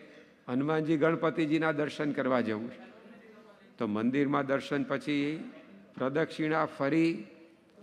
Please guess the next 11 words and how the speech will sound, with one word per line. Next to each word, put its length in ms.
અને 220
હનુમાનજી 480
ગણપતિજીના 760
દર્શન 380
કરવા 300
માટે 260
સ્વામીએ 400
જવાની 320
ઈચ્છા 280
વ્યક્ત 360
કરી. 380